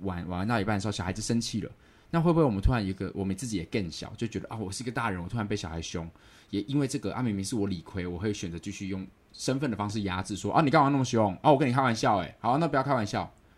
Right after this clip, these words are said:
可是其实在那个时候，如果大人愿意下来说，“好，对不起啦，其实爸爸刚刚有错。”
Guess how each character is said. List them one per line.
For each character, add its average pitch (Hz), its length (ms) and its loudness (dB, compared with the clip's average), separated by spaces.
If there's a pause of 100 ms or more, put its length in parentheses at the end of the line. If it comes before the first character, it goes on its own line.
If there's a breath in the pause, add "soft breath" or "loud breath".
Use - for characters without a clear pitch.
(360 soft breath)
可 127 100 0
是 180 120 2
其 139 160 0
实 139 40 2
在 160 120 2
那 160 120 2
个 143 120 2
时 110 160 -2
候， 127 100 0
如 127 100 2
果 120 80 0
大 123 200 6
人 107 160 4
愿 117 200 6
意 113 80 2
下 107 200 0
来 92 120 0
说 95 240 -2 (300 soft breath)
，“好， 92 160 -2
对 120 140 -2
不 117 80 -2
起 - 220 -6
啦， 82 120 -6
其 92 160 -8
实 98 60 -4
爸 90 100 -2
爸 90 140 -2
刚 90 160 -6
刚 90 120 -4
有 80 140 -4
错。” - 260 -6